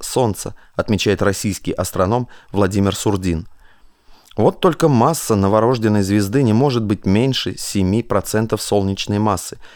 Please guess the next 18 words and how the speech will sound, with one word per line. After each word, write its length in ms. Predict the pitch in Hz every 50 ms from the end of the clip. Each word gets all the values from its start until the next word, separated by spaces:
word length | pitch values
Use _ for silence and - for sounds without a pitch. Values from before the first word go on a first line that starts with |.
| - - -
иначе 320 | 104 101 104 104 - 107
в 20 | 95
ее 220 | 101 101 101 98
недрах 420 | 92 92 107 117 120 104 104 - -
не 80 | 104
начнется 560 | 98 98 95 - - 104 104 113 - - 107
термоядерная 760 | 101 - 104 98 101 95 92 92 101 101 104 98 107 104 101
реакция. 500 | 104 110 113 104 - - - - - - - - - _ - - - _ _ _ - - _ _ _
А 100 | - 92
какая 320 | - 104 - - 120 101
же 140 | 90 87 90
это 140 | 82 - 90
звезда, 420 | 85 90 92 92 87 82 95 104
если 240 | 110 107 - - 98
она 240 | 92 90 95 98 98 - - - - -
светить 500 | - - 110 117 120 - - 110 - -
не 80 | 90
будет? 400 | 90 80 85 85 78 - - -